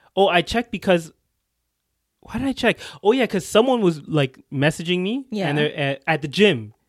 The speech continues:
Speaker 2: Oh, and did they
Speaker 1: And
Speaker 2: hit you with one of those, like, "Oh, I messaged you," and you were like, "Did you?"
Speaker 1: Yeah, and I, 'cause I don't follow people back, and I think I checked it,
Speaker 2: <laughs>
Speaker 1: and then I followed them, but then I saw this, that was that message in there, so I was like, "Oh, this is interesting." So they're like, "Hey, so, like, um,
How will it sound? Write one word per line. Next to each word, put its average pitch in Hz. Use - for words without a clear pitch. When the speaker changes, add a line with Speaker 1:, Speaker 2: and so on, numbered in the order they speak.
Speaker 2:
Oh, 175
and 165
did 165
they 190
Speaker 1:
And 196
Speaker 2:
hit 190
you 170
with 185
one 165
of 160
those, 165
like, 165
"Oh, 381
I 339
messaged 330
you," 240
and 185
you 196
were 202
like, 185
"Did -
you?" 151
Speaker 1:
Yeah, 165
and 151
I, 156
'cause 180
I 160
don't 190
follow 180
people 170
back, 160
and 151
I 143
think 180
I 156
checked -
it, 131
Speaker 2:
<laughs> -
Speaker 1:
and 160
then 180
I 165
followed 190
them, 160
but 147
then 160
I 156
saw 175
this, 160
that 139
was 135
that 131
message 143
in 120
there, 117
so -
I -
was 135
like, 160
"Oh, 220
this 208
is 202
interesting." 135
So 156
they're 147
like, 143
"Hey, 226
so, 175
like, 156
um, 123